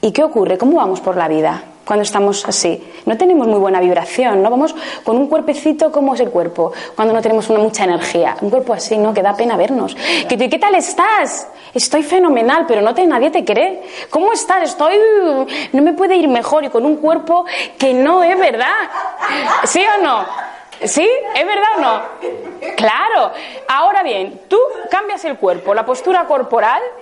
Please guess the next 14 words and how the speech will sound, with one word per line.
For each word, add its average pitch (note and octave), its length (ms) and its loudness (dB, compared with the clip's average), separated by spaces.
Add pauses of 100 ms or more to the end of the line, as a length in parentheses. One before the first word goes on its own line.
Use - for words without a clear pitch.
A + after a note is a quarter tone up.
(120)
¿sí? D#4+ 320 0 (520)
Y C4 120 4
desde A3+ 400 2
aquí, D#4+ 440 2
desde A3 240 0
este B3 200 0
lugar, B3 440 2
desde G3 120 -4
esta D4 200 -2
presencia, A#3 800 0 (300)
sí - 180 0
que G#4 100 0
podemos A#3+ 340 2
decir, G3 680 -2